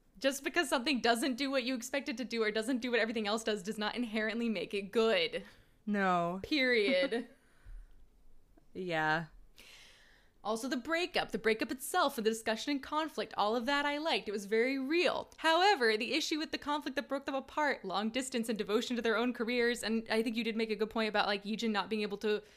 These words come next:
Speaker 1: share his emotions. Like, a
Speaker 2: It
Speaker 1: lot
Speaker 2: was
Speaker 1: of these
Speaker 2: just,
Speaker 1: are
Speaker 2: like,
Speaker 1: the
Speaker 2: a
Speaker 1: s-
Speaker 2: communication issue.
Speaker 1: It's a communication, and then, like, the other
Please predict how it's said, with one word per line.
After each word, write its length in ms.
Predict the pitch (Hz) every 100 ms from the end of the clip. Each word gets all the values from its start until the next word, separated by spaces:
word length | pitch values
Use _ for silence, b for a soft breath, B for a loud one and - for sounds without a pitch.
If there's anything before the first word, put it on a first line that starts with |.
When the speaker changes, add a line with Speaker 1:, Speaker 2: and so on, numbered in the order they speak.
| b b
Speaker 1:
share 220 | - 220
his 100 | 214
emotions. 720 | 196 196 269 262 143 170 214 - b -
Like, 80 |
a 40 | 330
Speaker 2:
It 20 |
Speaker 1:
lot 60 | 330
Speaker 2:
was 80 | 466
Speaker 1:
of 40 |
these 60 | 480
Speaker 2:
just, 40 |
Speaker 1:
are 40 | 440
Speaker 2:
like, 80 | 392
Speaker 1:
the 40 |
Speaker 2:
a 20 | -
Speaker 1:
s- 60 |
Speaker 2:
communication 680 | - 190 180 175 170 165 160
issue. 300 | 160 - 165
Speaker 1:
It's 140 | 170 370
a 60 |
communication, 560 | 330 466 427 403 453 440
and 100 | 294
then, 60 | 427
like, 140 | 403
the 100 | 320
other 160 | 320